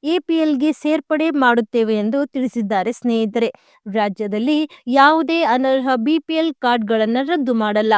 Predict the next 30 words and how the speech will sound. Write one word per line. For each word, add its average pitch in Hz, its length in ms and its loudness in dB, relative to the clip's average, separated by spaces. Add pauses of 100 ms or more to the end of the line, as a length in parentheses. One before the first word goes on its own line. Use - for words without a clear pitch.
(300)
ಎಲ್ಲವನ್ನು 302 640 2
ಪರಿಷ್ಕರಣೆ 240 680 -2
ಮಾಡುತ್ತೇವೆ 208 640 -4
ಎಂದು 233 260 0
ಆಹಾರ 214 380 2
ಸಚಿವ 220 420 -6 (160)
ಕೆ 247 100 -4
ಎಚ್ 226 220 -2
ಮುನಿಯಪ್ಪ 320 480 -2 (440)
ಸ್ಪಷ್ಟೀಕರಣೆ 285 720 0
ಮಾಡಿದ್ದಾರೆ. 214 640 0 (320)
ಅನರ್ಹ 277 400 0
ಬಿ 254 220 0
ಪಿ 254 180 -2
ಎಲ್ 277 200 4
ಅಲ್ಲಿರುವ 233 420 0 (440)
ಅನರ್ಹರು 311 600 0
ನಿಯಮಗಳ 262 680 2
ಪ್ರಕಾರ 214 440 -2 (460)
ಪರಿಷ್ಕರಣೆ 277 680 -2
ಮಾಡಿ 247 440 0 (280)
ಎ 254 140 0
ಪಿ 254 200 -4
ಎಲ್ಗೆ 330 320 2
ವರ್ಗಾವಣೆ 262 560 2
ಮಾಡುತ್ತೇವೆ, 262 800 -2
ಯಾವ 277 380 2
ಕಾರ್ಡನ್ನು 240 520 0
ರದ್ದು 220 300 0
ಮಾಡಲ್ಲ 277 440 2